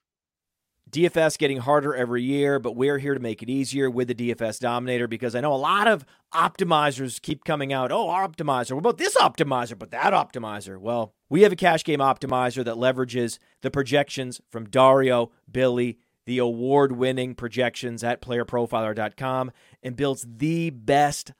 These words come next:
lineups for cash games that have both upside and stability, because that's what you want. It's a couple clicks, boom, boom, boom. You get the best possible lineup for your cash games.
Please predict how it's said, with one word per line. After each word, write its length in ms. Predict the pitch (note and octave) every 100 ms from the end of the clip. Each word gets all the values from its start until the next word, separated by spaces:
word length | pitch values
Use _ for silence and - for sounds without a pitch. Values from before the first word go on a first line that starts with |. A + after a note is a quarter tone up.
| _
lineups 540 | G#2+ B2 C3 C3 B2 -
for 120 | B2+
cash 400 | A#2 C3 B2 A#2+
games 300 | C3 A#2 A2+
that 120 | A2
have 220 | A#2 A2+
both 220 | G#2+ A2 - -
upside 720 | C#3 - - D3+ D3 D3+ D3+ _ _ _ -
and 400 | C3+ C3 B2+ C3 -
stability, 800 | - - C3 G#2 B2+ A#2 G2 F2+
because 240 | - F#2+
that's 340 | F2+ B2+ C#3
what 180 | - C3
you 80 | B2+
want. 280 | A2+ A#2 A2+
It's 120 | -
a 40 | -
couple 280 | D#3 -
clicks, 340 | C#3 C#3+ C3+ - - -
boom, 220 | D3+ C#3
boom, 240 | C3+ C3+
boom. 380 | B2 B2 A#2+ A2 - _ _ _
You 80 | A#2+
get 100 | C#3
the 80 |
best 340 | A#2 C3 C3+ -
possible 380 | C#3 C3 C3 A#2+
lineup 320 | A2+ A#2 A#2
for 80 | G#2+
your 100 | G2+
cash 320 | C3+ B2+ B2
games. 340 | B2+ B2 B2